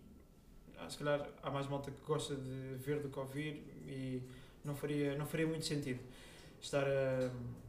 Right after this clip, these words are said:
pá, fazer duas coisas diferentes quando posso tentar agradar,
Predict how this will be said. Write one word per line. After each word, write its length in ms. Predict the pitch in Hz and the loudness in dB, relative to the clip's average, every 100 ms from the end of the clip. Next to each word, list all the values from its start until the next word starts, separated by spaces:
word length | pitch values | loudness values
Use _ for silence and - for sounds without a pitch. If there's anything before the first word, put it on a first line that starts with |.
| - - - - - - - | -16 -18 -16 -16 -16 -16 -6
pá, 120 | 190 170 | -2 0
fazer 260 | 175 190 | 2 2
duas 220 | - 170 | 2 0
coisas 200 | 185 170 | 2 4
diferentes 400 | 160 - 170 156 - | 4 4 4 4 -2
quando 300 | 160 151 143 - | -2 -2 -2 0
posso 220 | 156 - | 0 2
tentar 200 | 143 151 | 2 2
agradar, 500 | 143 143 147 151 143 | 4 2 4 2 0